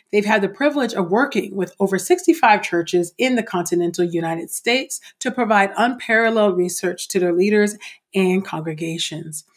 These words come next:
Housed under the Black Millennial Collective today, B M C strives to continue to make the statistical data available to as many entities as possible, while also offering a suite of services that include polling, consulting, webinars,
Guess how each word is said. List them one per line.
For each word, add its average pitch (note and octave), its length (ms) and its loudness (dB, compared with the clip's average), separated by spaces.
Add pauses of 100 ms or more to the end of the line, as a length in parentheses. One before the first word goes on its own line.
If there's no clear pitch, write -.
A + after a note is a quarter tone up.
(180)
Housed G3 340 2
under G3 180 0
the G3 100 2
Black F#3 400 -2 (140)
Millennial F#3 480 2
Collective A#3 560 2
today, G3 460 -4 (260)
B F#3+ 160 2
M F#3 100 4
C C4 280 0
strives D4 420 4
to B3+ 100 -4
continue B3 480 0
to A3 140 -2
make F#3 340 0
the F3+ 80 0
statistical C4 840 -4
data F#3 400 2
available F#3+ 460 0
to - 140 -6
as D#3+ 140 -6
many G3 340 0
entities G3 480 0
as F3 80 -6
possible, E3 560 -6 (240)
while A3+ 240 0
also E4 380 2
offering G3 500 0
a F#3 40 -4
suite G#3 440 -4
of G3 80 -6
services F3+ 640 -2
that F#3 140 0
include B3 480 -4 (320)
polling, A3+ 500 2 (220)
consulting, A3+ 760 0 (320)
webinars, F#3 680 0